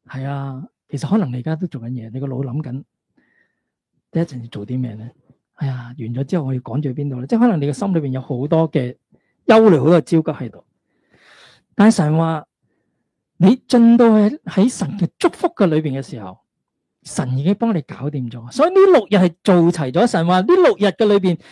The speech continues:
神已經為你去 prepare 咗所有嘢。所以神係做咗天地萬物嗰個。所以到第七日嘅時候咧，神係休止咗，唔再做，想賜福畀我哋。所以有陣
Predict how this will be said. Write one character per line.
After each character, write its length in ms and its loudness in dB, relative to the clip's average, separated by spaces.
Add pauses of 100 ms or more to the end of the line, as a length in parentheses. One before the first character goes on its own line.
(220)
神 380 2
已 60 2
經 240 -2
為 240 0
你 240 -2
去 180 -2
prepare 460 -4
咗 120 -6
所 160 -6
有 120 -6
嘢。 180 -14 (420)
所 200 0
以 180 2
神 400 -2
係 340 -2 (480)
做 200 0
咗 100 0
天 140 -8 (200)
地 140 0
萬 220 -2
物 20 -4
嗰 180 -8
個。 140 -12
所 180 -2
以 80 -4
到 120 -2
第 240 -4
七 140 -6
日 20 -2
嘅 180 -4
時 160 -10
候 120 -6
咧， 140 -2 (380)
神 260 -6
係 280 0
休 160 -2
止 180 -6
咗， 240 -6 (260)
唔 140 -2
再 160 -4
做， 160 -6
想 240 -4
賜 300 -8
福 120 -12
畀 160 -12
我 120 -16
哋。 100 -20 (1600)
所 180 0
以 40 2
有 80 2
陣 60 2